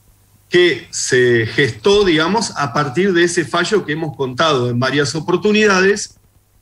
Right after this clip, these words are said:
que obtuvieron los fiscales Luis Echapapiedra y Matías Ederi. Bueno, a mediados de agosto, en, podríamos decir, menos de un mes, va a tener que presentarse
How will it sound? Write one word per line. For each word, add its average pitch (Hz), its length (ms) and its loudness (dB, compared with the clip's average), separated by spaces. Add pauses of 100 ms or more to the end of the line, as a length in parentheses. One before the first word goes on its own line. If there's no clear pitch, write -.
(120)
que 175 100 0
obtuvieron 190 520 2
los 180 140 -2
fiscales 160 720 -2 (360)
Luis 180 280 -2
Echapapiedra 170 920 0
y 151 120 -4
Matías 147 560 0
Ederi. 110 380 -2
Bueno, 135 360 0
a 135 140 -2
mediados 147 920 0 (840)
de 143 140 0
agosto, 156 680 0 (1000)
en, 113 540 -6 (480)
podríamos 139 380 2
decir, 147 260 0
menos 175 360 2
de 160 80 2
un 151 140 0
mes, 220 440 -2 (1300)
va 156 540 -2
a 117 160 -8
tener 147 380 0
que 160 100 0
presentarse 147 960 0